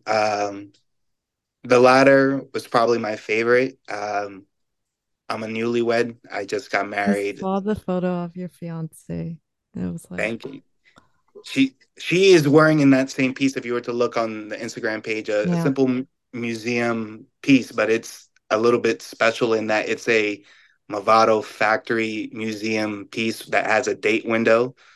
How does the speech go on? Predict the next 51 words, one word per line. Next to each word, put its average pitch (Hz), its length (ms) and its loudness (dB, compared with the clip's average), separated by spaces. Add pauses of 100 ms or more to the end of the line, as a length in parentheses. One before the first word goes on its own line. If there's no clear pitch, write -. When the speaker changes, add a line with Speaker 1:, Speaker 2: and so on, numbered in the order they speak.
(120)
Speaker 1:
So 104 500 0
when 104 160 -6
I 107 100 0
proposed 117 480 0
her, 120 280 4
I 101 120 0
also, 107 560 0 (240)
before 120 380 4
I 107 80 4
gave 110 280 0
her 107 80 2
the 104 120 0
ring, 110 220 0
I 104 80 -4
actually 98 280 -6
gave 104 200 2
her 104 100 4
that 101 180 4
watch 101 400 0
with 98 200 -4
the 98 160 0
date 104 340 -2
and 104 100 -4
everything. 104 520 -2 (480)
So 98 160 -2
Speaker 2:
Oh 95 60 0
my - 40 0
Speaker 1:
that, 123 260 4
Speaker 2:
God. - 80 -20 (240)
Speaker 1:
her 175 180 4
piece, 131 480 0 (300)
I 123 160 4
find 117 460 -2
<laughs> - 40 0
more 175 80 4
special 113 640 -4 (320)
than 117 160 -2
any 127 200 4
other 120 300 6
of - 160 -10
the 117 100 -8
pieces 120 400 -6
in 110 140 -4
my 107 140 -4
collection. 107 360 -4
I 135 80 4
actually 139 240 0
have 120 200 -2
her 110 140 -4
piece 110 340 -16
here. 104 260 -10